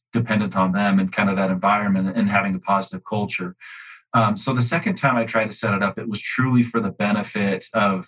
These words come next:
um, everyone within the organization. And I kind of found the same thing. It was still just as messy, still complicated, <laughs> and still expensive. Um, and so I abandoned it a second time,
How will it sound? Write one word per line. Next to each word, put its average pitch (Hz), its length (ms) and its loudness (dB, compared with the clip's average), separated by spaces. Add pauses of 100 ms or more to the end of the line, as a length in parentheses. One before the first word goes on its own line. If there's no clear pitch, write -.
um, 95 320 2
everyone 110 380 2
within 101 240 0
the 95 80 2
organization. 98 800 2 (760)
And 107 400 2
I 113 120 -2
kind 131 200 2
of 120 60 0
found 123 220 2
the 117 40 -4
same 120 220 0
thing. 123 240 0
It 92 80 -2
was 95 160 -4
still 123 320 0
just 113 240 -2
as 110 140 -4
messy, 107 260 -2
still 113 280 2
complicated, 107 640 0
<laughs> - 40 -12
and 123 140 -6
still 117 260 0
expensive. 117 560 0 (460)
Um, 101 480 4
and 110 400 2
so 113 160 0
I 110 80 2
abandoned 110 540 0
it 117 160 0
a - 20 -10
second 120 380 -4
time, 101 420 0